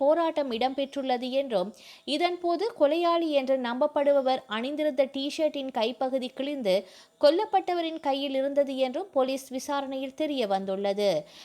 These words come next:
மேலும் கொலையான இளம் குடும்பஸ்தர் மோட்டார் சைக்கிளில் சென்றபோது அவரை மோட்டார் சைக்கிள் ஒன்றில் இருவர் பின்தொடர்வதும் சி சி டி வி கேமரா பதிவு மூலம் தெரிய வந்துள்ளது.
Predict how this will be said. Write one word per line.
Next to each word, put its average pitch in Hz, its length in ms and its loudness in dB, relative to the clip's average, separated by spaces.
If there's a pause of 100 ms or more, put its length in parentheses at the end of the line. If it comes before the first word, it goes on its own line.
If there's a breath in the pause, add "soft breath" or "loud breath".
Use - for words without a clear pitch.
(220 loud breath)
மேலும் 247 340 0 (100)
கொலையான 254 400 2 (120)
இளம் 254 240 0
குடும்பஸ்தர் 254 580 -2 (120)
மோட்டார் 262 400 2
சைக்கிளில் 254 500 -2
சென்றபோது 269 580 2 (520 loud breath)
அவரை 254 260 4 (140)
மோட்டார் 302 420 0
சைக்கிள் 269 400 0
ஒன்றில் 226 340 0 (320 loud breath)
இருவர் 392 360 0
பின்தொடர்வதும் 294 840 0
சி 330 140 0
சி 339 160 -2 (100)
டி 302 140 0
வி 277 120 -2
கேமரா 254 480 0
பதிவு 262 360 0
மூலம் 262 340 -2
தெரிய 294 260 2
வந்துள்ளது. 196 640 0